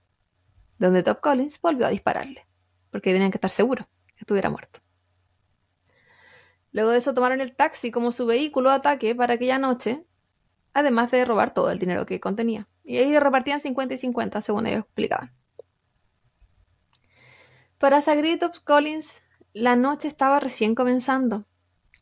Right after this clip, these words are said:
Así que, como en ocasiones anteriores, ambos se pusieron sus pasamontañas y guantes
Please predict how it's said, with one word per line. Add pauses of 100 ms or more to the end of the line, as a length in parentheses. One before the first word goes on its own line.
Así
que,
como
en
ocasiones
anteriores,
ambos
se
pusieron
sus (180)
pasamontañas
y
guantes